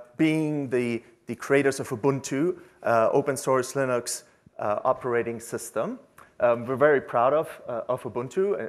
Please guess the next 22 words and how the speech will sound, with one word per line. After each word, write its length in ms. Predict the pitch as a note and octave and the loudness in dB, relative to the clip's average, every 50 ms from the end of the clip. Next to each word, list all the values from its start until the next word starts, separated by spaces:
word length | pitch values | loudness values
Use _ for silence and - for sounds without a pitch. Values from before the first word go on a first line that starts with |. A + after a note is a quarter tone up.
| - - | -6 -6
and 140 | A#2+ B2+ B2+ | -4 0 2
our 160 | A#2 A#2+ A#2 | 2 2 2
delivery 540 | A2 A#2+ A#2 A#2+ B2+ B2 C3 C3+ C3+ B2+ C3 - - - _ - | 2 0 -2 -2 -2 0 0 0 0 -2 -4 -8 -20 -20 _ 0
of 220 | - A#2 A#2+ C3 D3+ | 4 4 4 4 2
it, 260 | F3 F3+ - - - | -2 -2 -4 -4 0
uh, 220 | - A#2 A2 F2 | 2 2 2 2
whether 300 | F#2 G2 A2+ A#2+ A2 A#2 | 0 0 0 2 2 2
that 260 | G#2+ - A2+ - - | 2 2 2 0 -2
be 140 | - A#2 A#2 | -8 -8 -8
for 180 | - - A#2 G2+ | -8 -6 -8 -8
private 400 | - - - A#2 A2+ G#2 G2+ - | -6 -2 -2 -2 0 -2 -4 -8
cloud 380 | - - C3+ D3 E3 F3+ E3+ | -4 0 2 2 2 2 2
or 160 | B2+ A2 G#2 - | 0 -2 -4 -6
for 320 | - - A2+ A2 G#2+ - - - _ _ _ | -8 -6 -4 -4 -4 -6 -8 -20 _ _ _
container, 640 | - A#2+ A2 - C3 B2 A#2+ B2 B2 B2 A#2+ A#2+ - - _ - | -12 -12 -10 -8 -8 -6 -4 -2 -2 -4 -4 -6 -10 -20 _ -10
uh, 180 | A#2 A2+ G#2+ | -8 -6 -6
based, 560 | G2+ - - A2+ A2+ A2+ A#2 A2+ - - _ _ - | -8 -6 -4 -4 -2 -2 -4 -6 -10 -18 _ _ -12
uh, 140 | - A2+ G#2+ | -10 -10 -10
projects 720 | - - - B2+ C3 C#3+ C#3 - E3 D#3 D#3 - - - - - - _ _ _ - | -8 -2 2 4 4 4 4 2 -2 -2 -2 -4 -12 -16 -16 -18 -20 _ _ _ -4
around 320 | A#2 A#2+ A#2+ A#2 A#2+ A#2 | 0 2 2 2 2 0
the 80 | A2+ A#2 | -2 -2
world. 440 | A2+ B2+ C#3 C3 G#2+ F#2 G2 - | 2 4 4 6 4 4 2 -4